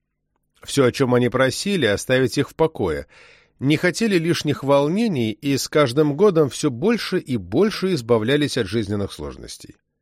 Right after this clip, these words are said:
Бэйнс считал, что для гебов возвращение к существованию наподобие овоща было бы идеальным. Проверив свой лазерный пистолет, он был в порядке, Бэйнс решил, что может войти.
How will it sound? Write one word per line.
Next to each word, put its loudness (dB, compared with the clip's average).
Бэйнс 0
считал, 0
что -2
для 2
гебов 2
возвращение 2
к -8
существованию 2
наподобие 2
овоща 0
было 2
бы 2
идеальным. -6
Проверив 2
свой 2
лазерный 2
пистолет, -4
он -6
был -10
в -20
порядке, -4
Бэйнс 0
решил, 0
что -4
может -4
войти. -6